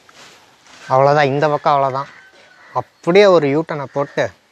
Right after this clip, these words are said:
இந்த பக்கம் திரும்பினா இங்க மறுபடியும் உள்ள செடி இங்க இருக்கு. காய்ஸ், இப்ப பாத்தீங்கன்னா,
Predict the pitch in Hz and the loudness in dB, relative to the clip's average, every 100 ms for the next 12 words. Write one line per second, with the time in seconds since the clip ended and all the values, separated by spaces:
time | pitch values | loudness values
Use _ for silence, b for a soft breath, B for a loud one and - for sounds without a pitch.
0 | _ - - 143 156 139 - 151 - 135 | _ -20 -14 -6 -2 -2 -2 -4 -2 -4
1 | 131 143 123 - - _ _ _ 143 147 | -2 -2 -4 -14 -20 _ _ _ -6 -4
2 | 131 123 131 113 117 113 117 117 107 104 | -2 -2 -2 0 -2 -6 -6 -6 -8 -12
3 | - - - - - - 807 - _ _ | -16 -18 -18 -16 -14 -14 -14 -16 _ _
4 | _ _ - 156 147 147 143 147 143 143 | _ _ -18 -4 -2 0 -2 -2 -2 -4
5 | 143 165 | -2 -4